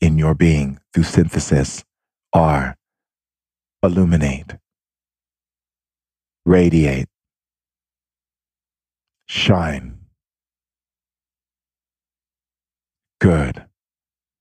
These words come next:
Use those words as you choose. The best place for you to use those words are when you are in a place where you notice any negative frequencies or disturbances,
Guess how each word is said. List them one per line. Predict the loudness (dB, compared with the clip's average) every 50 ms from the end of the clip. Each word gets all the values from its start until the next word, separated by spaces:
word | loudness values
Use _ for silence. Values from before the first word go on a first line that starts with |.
| _ _ _ _ _ _ _ _ _ _ 2
Use | 4 6 6 6 4 2 2
those | 0 0 0 0 -2 -4 -2
words | 0 0 0 0 -2 -4 -6 -8 -16 -20 -20 _ _ _ _ _ _ -4 0
as | 0 0 0 -2 -2
you | 0 0 0
choose. | -2 -2 0 0 0 0 -2 -4 -6 -10 -18 -20 _ _ _ _ _ _ _ _ _ _ _ _ _ _ _ _ _ _ _ _ _ _ _ _ _ _ _ _ -2 -2
The | 0
best | 2 2 0 0 -2 -4
place | -2 0 0 0 0 -4
for | -4 -4
you | -2 0 0 -2 -2
to | -2 -2
use | 0 2 0 0 0 0
those | 0 0 0 0 0 0
words | 0 2 2 0 -2 -4 -6 -12 _ _ -20 -20 -18 -6 -2 0
are | 0 0
when | 2 2 2 4
you | 4 4 4 4
are | 2 2 2
in | 0
a | -2 -4
place | -2 -2 0 0 0 -2 -4
where | -2 -2 2
you | 4 4 4
notice | 4 4 2 2 0 -4 -4 -2
any | -2 2 4 4 4
negative | 4 4 2 2 0 -2 -6 -2 -2 -4 -4
frequencies | -4 -2 0 0 2 2 0 0 2 2 2 2 2
or | 0 -2
disturbances, | -2 -4 -6 -2 -2 -2 -2 -2 -4 -8 -4 -4 -4 -4 -4 -8 -14